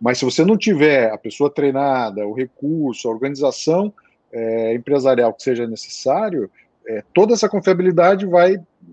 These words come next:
vai por água abaixo. Então, a gestão de ativos é como é que a gente monta um, é, atividades coordenadas, é, de, de tal forma que esses ativos produzam o valor planejado ou projetado,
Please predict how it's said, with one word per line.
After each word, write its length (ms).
vai 500
por 120
água 200
abaixo. 320
Então, 220
a 80
gestão 280
de 80
ativos 360
é 100
como 160
é 80
que 100
a 40
gente 200
monta 420
um, 320
é, 720
atividades 560
coordenadas, 840
é, 400
de, 180
de 100
tal 160
forma 380
que 560
esses 280
ativos 400
produzam 800
o 140
valor 640
planejado 680
ou 40
projetado, 840